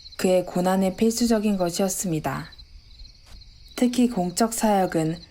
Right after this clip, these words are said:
세례 받으신 직후 광야의 시험과 함께 시작되었다는 것을 알 수 있습니다. 또한 주목할 것은 광야에서 사탄에 의해 시험을 받으신 일은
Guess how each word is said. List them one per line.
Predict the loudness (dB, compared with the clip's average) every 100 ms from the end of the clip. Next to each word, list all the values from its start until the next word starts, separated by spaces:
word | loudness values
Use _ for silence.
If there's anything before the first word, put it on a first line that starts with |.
| -20
세례 | -10 0 4 4
받으신 | 2 0 0 0 -2
직후 | -2 -4 -4 -2 -2 -4 -14 -20 -20 -20 -14
광야의 | -4 0 2 2 2
시험과 | 2 2 4 4 4
함께 | 2 0 0 0
시작되었다는 | 0 -2 -2 0 0 2 0 -2 0
것을 | 0 -2 -2 -2
알 | -2 -2
수 | -2 -2
있습니다. | -4 -2 -2 -2 -4 -8 -12 -20 -20 -20 -20 -20 -20 -20 -20 -20 -20 -20 -20 -8
또한 | 0 4 4 2
주목할 | 2 2 2 0 0
것은 | -2 -2 -2 -2 -4 -12 -20 -20 -16
광야에서 | -4 0 2 2 2 0
사탄에 | -2 -2 2 4 4 4
의해 | 2 0 -2
시험을 | -4 0 2 2 0
받으신 | -2 -2 -2 0 0
일은 | 0 -2 -4